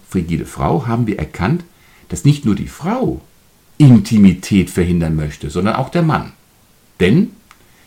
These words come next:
denk mal bitte ganz nüchtern, logisch darüber nach. Auch der Mann fürchtet sich im Grunde vor sexuellen Intimitäten seiner Frau, denn, und jetzt kommt die Auflösung, schließlich hat er ja seine Gefährtin, seine Frau,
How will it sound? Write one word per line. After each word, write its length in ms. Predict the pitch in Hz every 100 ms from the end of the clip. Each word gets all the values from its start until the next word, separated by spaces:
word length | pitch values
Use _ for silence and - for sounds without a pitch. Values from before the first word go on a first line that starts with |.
| _ _ _ _
denk 300 | 92 165 165
mal 160 | 190 180
bitte 320 | 113 - 110 -
ganz 520 | 107 151 247 - -
nüchtern, 720 | 95 104 120 - 117 123 147 147 _ _ _ _ -
logisch 720 | 80 92 117 127 135 135 -
darüber 300 | - 87 80
nach. 280 | 90 78 69
Auch 160 | - -
der 140 | 85
Mann 400 | 104 175 294 220
fürchtet 420 | - 98 - 85
sich 160 | - -
im 140 | 85
Grunde 340 | - 90 85 78 - - -
vor 360 | - 87 82 -
sexuellen 560 | 85 98 - 87 95
Intimitäten 760 | 95 98 - 90 85 90 85 95
seiner 260 | 90 82
Frau, 280 | 82 - 143
denn, 260 | 156 120 185
und 80 | 82
jetzt 140 | -
kommt 200 | 92 82
die 120 | -
Auflösung, 520 | 80 - 127 127 202 - - - - _ _
schließlich 420 | - - 120 139
hat 140 | 127 -
er 40 |
ja 180 | 131 123
seine 260 | 113 90 87
Gefährtin, 680 | 69 - 67 71 - 180
seine 220 | 190 -
Frau, 420 | - - 92 143